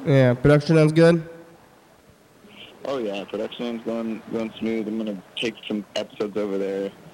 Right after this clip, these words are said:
Speaker 2: today, and we'll be good through next, uh, day, probably next Thursday. So
Speaker 1: Great.
Speaker 2: it's gonna be, gonna be pretty far ahead.
Speaker 1: Okay, bye.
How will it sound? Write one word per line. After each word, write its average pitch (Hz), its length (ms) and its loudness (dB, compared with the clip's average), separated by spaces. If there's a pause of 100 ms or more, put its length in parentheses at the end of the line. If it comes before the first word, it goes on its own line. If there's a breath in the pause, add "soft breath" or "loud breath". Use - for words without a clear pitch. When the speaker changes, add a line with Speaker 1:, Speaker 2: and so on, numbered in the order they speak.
(520)
Speaker 2:
today, 120 340 -4
and 110 140 -4
we'll 107 140 -4
be 107 160 -2
good 117 300 -4
through 120 200 -2
next, 120 400 -6
uh, 120 680 -4 (1900)
day, 107 240 -2
probably 131 240 -4
next 123 180 -6 (140)
Thursday. 120 480 -2 (100)
So 98 60 -2
Speaker 1:
Great. 135 220 4
Speaker 2:
it's - 220 -18
gonna 113 120 -2
be, 107 180 -2 (200)
gonna 107 180 -2
be - 20 -12 (160)
pretty 139 220 -4
far 117 180 -4
ahead. 110 300 -6 (180)
Speaker 1:
Okay, 139 220 6
bye. 131 260 6